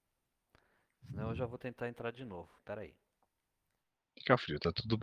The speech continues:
Speaker 2: tá tudo bem, tudo sob controle. Cara, e, e, gente, é muito louco a gente lembrar desse tipo de, de coisa, assim, que pa-, parece que foi uma encarnação atrás. Mas não faz tempo assim não, gente.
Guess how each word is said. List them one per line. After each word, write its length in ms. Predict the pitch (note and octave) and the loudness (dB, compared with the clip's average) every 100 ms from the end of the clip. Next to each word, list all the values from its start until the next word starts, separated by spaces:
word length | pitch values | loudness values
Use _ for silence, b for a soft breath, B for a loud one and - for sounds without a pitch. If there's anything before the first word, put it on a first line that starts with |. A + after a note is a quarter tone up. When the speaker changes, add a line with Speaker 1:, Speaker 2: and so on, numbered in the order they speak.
| - | 12
Speaker 2:
tá 160 | A2 - - | 12 12 12
tudo 480 | B3 C#4 C4+ F#3 | 12 12 12 12
bem, 260 | D#3+ D#2+ - - | 10 8 6 6
tudo 240 | A#2+ - | 12 12
sob 140 | - - | 12 12
controle. 520 | - - - - - - B B B B B G#2+ | 12 12 12 12 12 12 B B B B B 12
Cara, 180 | G2+ | 12
e, 40 | G2 | 12
e, 200 | - - | 12 12
gente, 260 | G#2 G2 | 12 12
é 40 | F#2 | 12
muito 260 | G2 G#2 | 12 12
louco 300 | B2 F#2+ E2+ | 12 12 10
a 20 | F2 | 8
gente 220 | E2+ F2 | 8 8
lembrar 300 | F2 F2 E2+ | 10 10 10
desse 180 | E2+ - | 6 4
tipo 260 | - F2 | 2 2
de, 420 | D#2+ D#2+ D#2 D2+ - | 4 4 4 2 0
de 160 | E2+ - | -2 2
coisa, 300 | F#2 F2+ D#2+ | 8 8 6
assim, 240 | - F2+ | 6 4
que 100 | - | 8
pa-, 220 | F#2 F2 | 8 8
parece 340 | - G2 G2+ - | 8 8 8 6
que 100 | - | 6
foi 120 | G#2+ | 8
uma 240 | G#2+ A2+ | 12 12
encarnação 720 | A2+ A#2 A2 A2 A#2+ - G#2 F#2 | 12 12 12 12 12 12 12 12
atrás. 640 | E2 F#2 F2 E2+ - - b b b _ _ _ - | 10 10 10 10 6 -4 b b b _ _ _ 8
Mas 120 | D#4 | 10
não 80 | D#4+ | 12
faz 260 | F#4 F4+ B3+ - | 12 10 8 12
tempo 240 | C#4 C4+ | 12 12
assim 180 | A3 - | 12 12
não, 200 | - B3 | 12 12
gente. 380 | - F2+ - - | 12 12 12 12